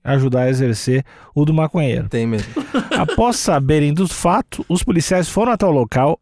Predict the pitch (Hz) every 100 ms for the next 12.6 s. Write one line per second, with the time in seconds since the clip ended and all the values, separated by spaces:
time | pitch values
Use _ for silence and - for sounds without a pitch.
0 | - 139 135 123 120 113 131 165 170 160
1 | 147 147 107 - 131 127 - - 156 208
2 | 196 - 127 139 165 160 113 104 90 -
3 | - - - - 147 185 208 143 - -
4 | - - - 104 101 170 226 269 277 233
5 | 156 - 156 196 202 175 165 131 117 110
6 | 123 143 123 117 - 233 208 151 135 131
7 | 185 220 214 294 247 214 240 233 226 220
8 | 185 170 139 107 92 143 151 165 233 294
9 | 254 233 170 170 214 233 240 247 _ -
10 | - - - 170 165 147 147 202 262 262
11 | 233 196 160 156 220 240 240 226 208 196
12 | 175 165 185 202 226